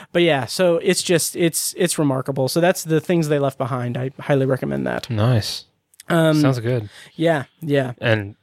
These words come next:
Speaker 2: timing, because the twentieth anniversary of
Speaker 1: Right.
Speaker 2: September eleventh is a couple weeks. So,
Speaker 1: Yeah.
Speaker 2: yeah.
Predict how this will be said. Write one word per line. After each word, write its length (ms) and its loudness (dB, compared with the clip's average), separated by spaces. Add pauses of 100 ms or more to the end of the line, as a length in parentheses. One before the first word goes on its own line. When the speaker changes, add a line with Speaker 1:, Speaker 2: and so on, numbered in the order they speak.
(160)
Speaker 2:
timing, 540 -4 (220)
because 460 0 (360)
the 200 0
twentieth 360 0
anniversary 580 2
of 140 -2 (260)
Speaker 1:
Right. 400 0
Speaker 2:
September 220 0
eleventh 240 -2
is 60 -10
a 20 -20
couple 200 -4
weeks. 260 -6
So, 80 0
Speaker 1:
Yeah. 360 2
Speaker 2:
yeah. 220 -6